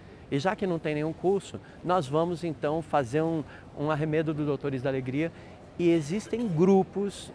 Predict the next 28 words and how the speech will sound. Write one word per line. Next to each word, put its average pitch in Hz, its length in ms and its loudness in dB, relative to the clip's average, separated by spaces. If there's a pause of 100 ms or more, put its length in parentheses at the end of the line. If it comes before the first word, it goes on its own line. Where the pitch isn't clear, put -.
(100)
como 143 200 0
por 143 200 -2
exemplo 135 280 -4
da 123 120 0
Faculdade 120 640 -2
de 107 100 -8
Medicina 117 480 -2
de 98 80 -10
Santo 117 240 -6
André, 131 340 -2 (360)
que - 80 -12
contratou 196 760 2
professores 135 840 -2
pra 131 180 -2
t-, - 140 -12
formar 147 760 2
esses 135 360 -2
jovens 123 560 0
estudantes 120 400 -4
de 117 40 -6
medicina 113 360 -4
em 117 40 -6
palhaços, 120 640 0 (560)
e 170 140 4
esses 170 420 0
jovens 123 640 0
hoje 110 440 -4
estão 120 540 -4